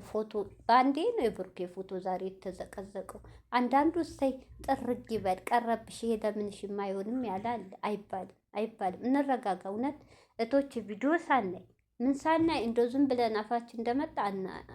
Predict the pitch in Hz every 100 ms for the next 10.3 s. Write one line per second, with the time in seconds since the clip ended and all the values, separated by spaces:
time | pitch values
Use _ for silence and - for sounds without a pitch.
0 | - 185 180 - - - - 175 240 262
1 | 269 175 143 - 165 196 226 269 - -
2 | - 208 262 294 277 254 254 - 214 202
3 | 196 185 202 254 277 277 277 359 262 240
4 | - 294 254 233 - 233 233 220 214 214
5 | 233 226 226 240 370 427 - - - -
6 | - - - 190 208 202 196 262 381 415
7 | 262 185 - 240 262 330 339 359 359 359
8 | 320 320 359 370 523 466 - - - -
9 | - - - - - 262 247 233 220 196
10 | 196 190